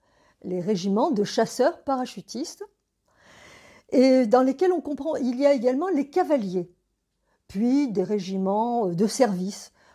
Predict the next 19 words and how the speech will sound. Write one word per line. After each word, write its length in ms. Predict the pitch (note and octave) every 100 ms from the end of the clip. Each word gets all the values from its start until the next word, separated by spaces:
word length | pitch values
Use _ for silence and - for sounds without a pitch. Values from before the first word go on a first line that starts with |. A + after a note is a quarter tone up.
| _
le 80 | F3+
régiment 340 | F3 F#3 F#3
du 140 | F3+ -
train, 420 | - G#3 C4+ C#4+
le 140 | A3
régiment 400 | G3+ F#3 G#3 G#3
du 160 | F#3+ G3
génie, 400 | G3+ G#3+ G#3+ C4+ -
très 240 | - G3
important, 580 | F#3+ G3 - A3+ B3 F4+ _ _ - - - -
euh, 440 | G#3 G#3 G3+ G3+ G3+
le 180 | G3
régiment 880 | G3+ G3+ G3+ G#3+ G3 G3+ G3+ F#3+ F#3+
de, 600 | E3+ F#3 F#3+ G3+ G#3 - F#3
enfin, 180 | A#3
les, 180 | F3+ F3+
les 320 | G3+ F#3+ D#3
transmissions 720 | - - A#3+ A#3+ G3+ - B3+ G#4 _ _ -
également, 600 | F3+ F3+ F3 F3+ B3